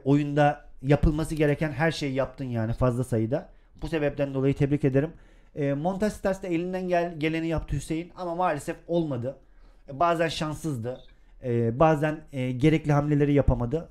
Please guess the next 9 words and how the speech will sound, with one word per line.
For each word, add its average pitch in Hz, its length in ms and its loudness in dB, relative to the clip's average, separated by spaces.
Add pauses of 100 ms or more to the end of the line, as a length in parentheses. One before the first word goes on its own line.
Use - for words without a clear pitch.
ve 160 200 -2 (160)
bu 180 60 -6
şekilde 151 380 -8 (160)
elenmiş 147 400 -4
oldu 120 200 -10
turnuvadan. 120 500 -8 (800)
E, 160 340 0 (840)
evet. 202 280 0 (760)
Başarılar. 196 480 4